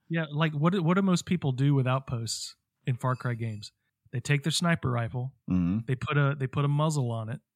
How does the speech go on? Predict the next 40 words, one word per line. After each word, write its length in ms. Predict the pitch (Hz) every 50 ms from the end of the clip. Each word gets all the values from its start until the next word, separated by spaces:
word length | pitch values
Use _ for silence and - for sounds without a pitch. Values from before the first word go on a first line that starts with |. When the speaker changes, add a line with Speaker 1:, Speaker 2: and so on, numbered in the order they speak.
| _ _ _ _ _ _
Speaker 1:
or 180 | - 123 123 117
a, 180 | 113 110 107 - -
a 80 | 139
silencer 540 | - - 151 147 151 151 139 - - 117 110
on 140 | 104 107 104
it, 120 | 117 160 - _ _ _ _ _
and 120 | - 135 139
they 60 | 143
just, 320 | 131 143 135 - - - _ _ _ _ _ _ _ _ -
at 100 | 160 180
first 220 | - - 180 170 -
they 80 | 175
take 280 | 151 - 170 165 147 -
out 200 | 160 156 - -
the, 300 | 147 139 127 123 120 - -
they 100 | 139 135
take 240 | - 160 156 139 156
out 160 | 143 135 -
the, 200 | 139 127 127 143 143 123
the 80 | 131
alarm. 500 | 127 123 127 135 160 170 143 123 120 123
You 80 | 131 135
can, 220 | - 127 117 110 117 -
you 140 | 143 135
can 140 | 135 131 120
shoot 340 | 110 - - - 170 180 143
it 160 | 123 120 143 - _
from 200 | _ - 135 123
a 20 | 120
distance. 560 | 107 139 160 160 - - 117 110 110 - -
You 60 | 156
take 260 | - - 151 170 -
that 140 | - 165 160
out, 240 | 147 135 127 131 - - _ - - - _ _ _ -
then 100 | 147 156
you 80 | 165
start 260 | 156 - 151 139 -
popping 360 | - - 147 147 - - 117 110
people. 360 | 120 110 107 - - - - - - 784 831 855 - _ _
<laughs> 60 | -